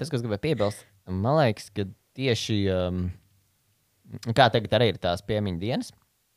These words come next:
ebrejiem, nu, kad viss tas te notika, viss šie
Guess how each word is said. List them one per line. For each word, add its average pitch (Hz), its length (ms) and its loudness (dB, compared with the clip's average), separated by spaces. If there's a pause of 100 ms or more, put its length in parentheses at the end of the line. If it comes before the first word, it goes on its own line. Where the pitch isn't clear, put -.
(320)
ebrejiem, 113 520 -2
nu, 156 80 0
kad 107 220 -4 (100)
viss 107 240 -10
tas - 160 -16
te - 80 -10
notika, 95 480 -10
viss - 160 -20
šie 98 80 -8